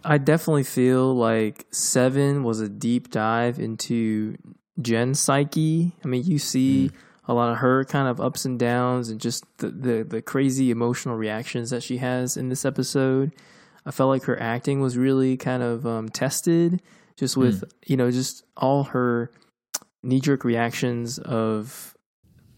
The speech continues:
Speaker 1: of just dealing with kind of the, the pain that she's feeling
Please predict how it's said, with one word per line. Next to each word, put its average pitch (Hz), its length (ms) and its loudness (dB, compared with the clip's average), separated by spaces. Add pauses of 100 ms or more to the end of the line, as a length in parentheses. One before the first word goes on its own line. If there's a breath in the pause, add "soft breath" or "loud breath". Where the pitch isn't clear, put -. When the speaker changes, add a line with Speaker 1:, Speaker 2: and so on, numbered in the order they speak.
(140)
Speaker 1:
of 143 240 2
just 143 180 2
dealing 139 380 2
with 113 240 0
kind 123 180 -2
of 110 80 -2
the, 214 100 -2
the - 180 -4
pain 127 300 -2
that 113 120 -4
she's - 260 -6
feeling 107 540 -4